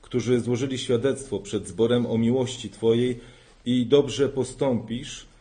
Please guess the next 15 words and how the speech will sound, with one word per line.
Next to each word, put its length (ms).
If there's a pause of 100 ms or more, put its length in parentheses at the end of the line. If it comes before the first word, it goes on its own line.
(140)
jeżeli 380
wyprawisz 500
ich 220
w 100
drogę, 480 (380)
jak 260
przystoi 440
przed 260
Bogiem. 320 (1500)
Wyruszyli 500
oni 200
bowiem 460
dla 340
imienia 420
Jego, 420